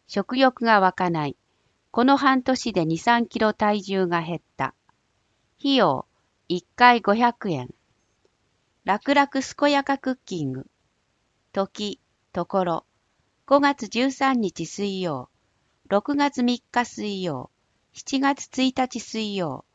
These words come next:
渋沢公民館。五月十九日火曜。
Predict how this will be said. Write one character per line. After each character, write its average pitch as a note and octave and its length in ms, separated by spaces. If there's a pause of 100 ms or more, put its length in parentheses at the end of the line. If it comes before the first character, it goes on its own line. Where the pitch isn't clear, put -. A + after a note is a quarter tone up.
(380)
渋 A3 280
沢 C4+ 300
公 A#3+ 260
民 G#3+ 260
館。 C3 280 (760)
五 C#4+ 140
月 C4 300
十 C#4 260
九 B3+ 160
日 A3+ 300
火 D#3 180
曜。 D#3 320